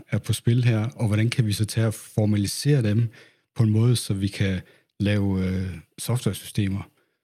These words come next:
som kan hjælpe folk i sådan en domæne. Så den, kan man sige, nærmest meta,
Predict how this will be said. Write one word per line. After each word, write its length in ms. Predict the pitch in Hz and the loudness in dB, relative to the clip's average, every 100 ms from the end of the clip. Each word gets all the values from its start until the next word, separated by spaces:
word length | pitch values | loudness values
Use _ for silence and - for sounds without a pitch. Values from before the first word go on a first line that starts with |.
| _ | _
som 160 | - 101 | -8 -4
kan 140 | 107 | 0
hjælpe 280 | 104 113 123 | 2 2 2
folk 320 | - 101 101 | 0 -2 -2
i 100 | - | -6
sådan 120 | - 104 | -4 -2
en 40 | |
domæne. 480 | 101 92 95 104 104 - - _ - | 0 -2 -2 -2 -4 -8 -20 _ -6
Så 120 | 120 | -2
den, 360 | 98 131 135 - - - _ _ _ _ - - | 2 2 2 -4 -18 -20 _ _ _ _ -20 -4
kan 100 | 107 | -2
man 60 | 104 | 2
sige, 140 | 113 | 2
nærmest 300 | 110 113 - | 2 2 2
meta, 760 | 110 107 107 123 156 - 107 | 2 4 4 4 2 0 -2